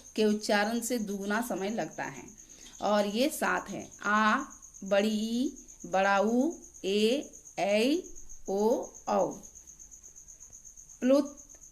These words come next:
किसे कहते हैं? प्लुत में हर स्वरों के उच्चारण से तिगुना समय लगता है, जैसे ओम। प्लुत स्वरों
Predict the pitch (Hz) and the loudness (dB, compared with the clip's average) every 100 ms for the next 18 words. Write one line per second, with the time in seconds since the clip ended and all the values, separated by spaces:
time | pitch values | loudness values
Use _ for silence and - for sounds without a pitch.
0 | - - - - - - - 214 214 202 | -20 -20 -20 -20 -20 -20 -12 -8 -4 -4
1 | 160 147 - 139 185 - - - - - | -6 -10 -12 -14 -14 -18 -20 -20 -20 -20
2 | - - 247 302 - - - - - - | -20 -4 2 2 0 -8 -20 -20 -20 -20
3 | - - - - - 233 240 214 240 269 | -20 -20 -20 -12 -2 0 0 0 0 0
4 | - - 220 233 262 254 214 - 214 220 | -2 2 4 6 4 2 -2 0 -2 4
5 | 208 233 269 262 247 294 330 - - - | 4 4 2 2 2 0 -2 -12 -20 -20
6 | - - 240 214 254 302 302 220 185 175 | -20 -6 -2 2 4 4 4 0 0 -2
7 | 170 196 196 214 294 359 - 190 196 202 | -4 -4 -2 -2 -2 -4 -10 -6 -6 -4
8 | 233 269 277 - - 196 202 202 202 202 | -6 -6 -8 -10 -4 -2 0 0 0 0
9 | 190 180 156 - - - - - - 254 | 0 0 -2 -6 -14 -20 -20 -10 0 0
10 | - - 226 214 233 262 | 0 0 2 4 4 2